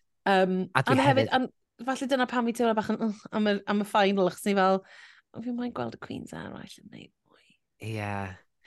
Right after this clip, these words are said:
Speaker 2: A ma' raid i'r B B C
Speaker 1: Mm.
Speaker 2: adio fwy o bres, Iwan. Mae, os dyn nhw ddim yn gwybod brwyo'r Queens yna, jyst adiwch fwy o bres i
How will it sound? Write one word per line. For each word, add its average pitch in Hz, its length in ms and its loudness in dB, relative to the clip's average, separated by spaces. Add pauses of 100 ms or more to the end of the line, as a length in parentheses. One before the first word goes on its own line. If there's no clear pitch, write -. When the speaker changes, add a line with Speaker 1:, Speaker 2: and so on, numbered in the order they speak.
(280)
Speaker 2:
A 123 40 -14
ma' 139 160 2
raid 135 160 2
i'r 120 80 -4
B 123 100 -2
B 113 60 -4
C - 120 -4
Speaker 1:
Mm. 110 60 0
Speaker 2:
adio 104 160 -6
fwy 107 120 -2
o 95 40 -4
bres, 101 320 -8
Iwan. 95 260 -12 (140)
Mae, 113 220 -4 (100)
os 131 100 -6
dyn 151 120 -2
nhw 160 80 0
ddim 156 140 2
yn 143 60 -6
gwybod 160 160 6
brwyo'r 147 280 6
Queens 120 340 -2
yna, 110 140 -2
jyst - 280 -8
adiwch 120 340 -8
fwy 117 120 0
o 110 80 0
bres 107 320 -4
i 107 100 -6